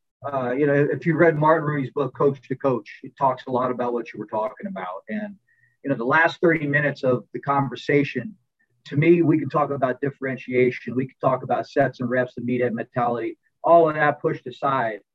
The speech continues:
you know, making sure that the kids have life lessons when they leave the weight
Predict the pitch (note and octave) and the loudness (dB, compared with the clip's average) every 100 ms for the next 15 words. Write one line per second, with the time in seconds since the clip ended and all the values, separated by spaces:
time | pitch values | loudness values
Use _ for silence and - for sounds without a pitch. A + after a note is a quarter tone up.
0 | _ _ - B2+ A#2+ A#2 - _ _ _ | _ _ -6 -4 -2 -4 -8 _ _ _
1 | A#2 C3+ E3 F#3 C#3 - D#3+ D#3+ C3+ B2 | -4 2 2 2 -2 -4 -4 0 0 0
2 | B2+ - _ - B2 - D#3+ - C#3 A#2+ | -2 -4 _ -12 -10 -4 -2 0 0 2
3 | A2+ G#2 _ - A2 C#3 C#3 A#2 A2+ - | 0 -4 _ -10 0 0 2 -2 -4 -6
4 | G#2+ G#2 G#2+ G#2+ G#2 G#2 G2+ F#2+ G2+ G2 | -14 -8 -4 -4 -4 -8 -10 -12 -10 -10